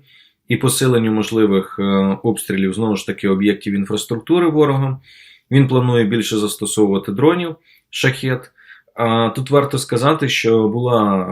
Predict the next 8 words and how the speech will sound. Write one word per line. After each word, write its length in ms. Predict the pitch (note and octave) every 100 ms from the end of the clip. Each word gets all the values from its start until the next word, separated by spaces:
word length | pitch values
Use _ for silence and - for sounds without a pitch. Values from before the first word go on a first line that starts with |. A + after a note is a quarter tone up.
| G2+
в 300 | - - -
деяких 420 | G#2+ A#2 - A2
медіа 360 | A#2+ A#2+ G#2+ G#2
поширена 500 | A2 G#2 A#2 G#2+ G#2+
інформація 640 | G#2 G#2 G#2+ G#2+ G2 G2+
про 160 | F#2+ G#2+
те, 200 | G2+ G2+
що, 300 | - G2